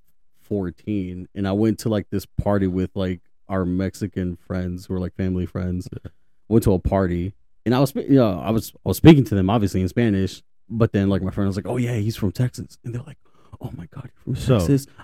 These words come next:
Speaker 1: Please speak English to us." And so I was just like,
Speaker 2: Yeah.
Speaker 1: "Hey guys, what's up?" Like, you know, it's like the most randomest crap ever, and they were like,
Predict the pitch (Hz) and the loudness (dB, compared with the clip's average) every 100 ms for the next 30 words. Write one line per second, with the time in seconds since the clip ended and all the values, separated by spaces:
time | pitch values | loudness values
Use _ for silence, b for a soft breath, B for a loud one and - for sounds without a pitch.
0 | b - 170 - - 170 - 156 160 143 | b -2 -2 0 -2 0 4 6 6 4
1 | - 85 107 - 95 107 101 101 104 110 | -2 -4 -4 -4 -2 2 2 2 0 0
2 | 92 90 - - - - - 85 - - | 0 0 -6 -16 -20 -20 -12 -8 -2 0
3 | - 120 104 104 110 110 120 - 131 147 | 2 2 2 2 2 2 2 4 4 4
4 | 127 123 147 175 180 175 175 175 180 175 | 4 8 8 8 6 8 8 12 12 12
5 | 180 185 123 110 110 131 135 131 - 113 | 12 10 10 8 10 12 12 10 6 0
6 | 113 107 107 123 123 123 131 131 | 2 2 2 4 4 6 6 4